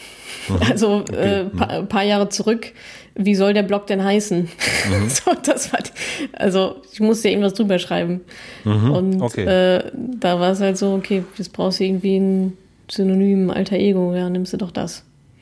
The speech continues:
Speaker 1: Mhm.
Speaker 2: So, und da es bei Blogs eher, eher so ist, äh, dass da eine Person dahinter steht, die auch mal ein paar persönliche Geschichten irgendwie auch erzählt,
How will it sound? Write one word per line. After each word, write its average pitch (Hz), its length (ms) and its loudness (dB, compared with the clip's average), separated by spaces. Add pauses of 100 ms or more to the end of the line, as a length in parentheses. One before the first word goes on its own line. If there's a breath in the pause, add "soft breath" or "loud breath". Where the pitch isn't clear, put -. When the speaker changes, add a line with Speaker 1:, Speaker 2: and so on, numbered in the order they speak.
(280 loud breath)
Speaker 1:
Mhm. 95 400 0 (300)
Speaker 2:
So, 190 420 0
und 185 200 -2
da 175 100 4
es 180 160 0
bei 180 120 2
Blogs 180 400 -2
eher, 185 480 0 (520)
eher 190 300 0
so 190 220 2
ist, - 580 -2
äh, 190 180 2
dass 190 140 0
da 190 80 0
eine 185 80 2
Person 185 320 0
dahinter 262 300 4
steht, 247 480 0
die 190 140 4
auch 190 100 2
mal 190 180 0
ein 185 100 0
paar 180 200 0
persönliche 226 440 2
Geschichten 208 380 0
irgendwie 180 220 0
auch 175 80 -2
erzählt, 175 500 -2